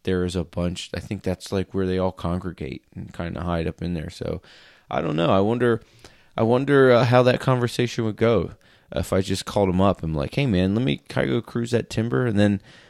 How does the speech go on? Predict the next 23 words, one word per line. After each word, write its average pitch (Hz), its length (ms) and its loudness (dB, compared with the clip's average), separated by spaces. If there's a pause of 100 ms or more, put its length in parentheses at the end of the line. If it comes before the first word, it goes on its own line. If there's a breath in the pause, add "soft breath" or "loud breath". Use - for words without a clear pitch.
(160 loud breath)
the 104 120 6
only 123 200 6
wild 107 340 6
card 87 200 2
would 82 140 -2
be 87 160 2
if 87 140 -2
I 87 100 0
did, 95 300 -4 (280)
if - 140 -12
I 90 80 -4
did 90 260 -8
get - 200 -2
one 95 200 -6
and 82 180 -6
it, - 120 -10 (140)
it - 140 -8 (200)
kinda 90 320 -4
went 85 160 -2
out 82 140 -4
in 65 60 -10
the 85 40 -10
fairway, 90 460 -4